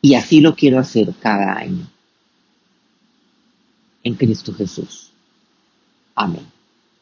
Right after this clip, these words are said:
Quiero invitarles entonces para que de esta manera, así lo hagamos a lo largo de todo el año. En este año, cada día,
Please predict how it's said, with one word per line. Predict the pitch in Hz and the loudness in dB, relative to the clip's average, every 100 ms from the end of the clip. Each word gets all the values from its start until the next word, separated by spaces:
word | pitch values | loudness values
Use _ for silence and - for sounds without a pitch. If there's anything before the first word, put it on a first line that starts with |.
| _ _ _ _ _ _ _ _ _ _ _ | _ _ _ _ _ _ _ _ _ _ _
Quiero | - 208 | 2 6
invitarles | 226 180 196 190 127 117 | 6 6 4 2 0 -4
entonces | 127 117 139 123 139 135 - _ _ _ _ _ _ _ _ | -6 -4 -6 -4 -4 -6 -8 _ _ _ _ _ _ _ _
para | 139 131 123 | -2 -2 -4
que | - 143 135 _ _ _ _ _ _ | 0 0 0 _ _ _ _ _ _
de | 143 170 | -2 0
esta | 165 208 | -2 -2
manera, | 190 190 190 165 _ _ _ _ _ _ _ _ _ _ _ _ | -2 -2 -6 -10 _ _ _ _ _ _ _ _ _ _ _ _
así | 160 160 214 | -6 0 2
lo | 240 | 2
hagamos | 220 214 214 226 220 - - | 2 2 0 -4 -8 -14 -6
a | 175 | -2
lo | 170 | 0
largo | 185 214 202 | 0 -2 -4
de | 202 | -4
todo | - 196 208 | -4 -6 -8
el | 190 | -10
año. | 135 - _ _ _ _ _ _ _ _ _ _ _ _ - | -12 -16 _ _ _ _ _ _ _ _ _ _ _ _ -16
En | 107 | -14
este | 127 - | -6 0
año, | 190 170 - - _ _ - | 0 0 -4 -10 _ _ -2
cada | 151 180 | 2 2
día, | 226 403 - | 2 -2 -6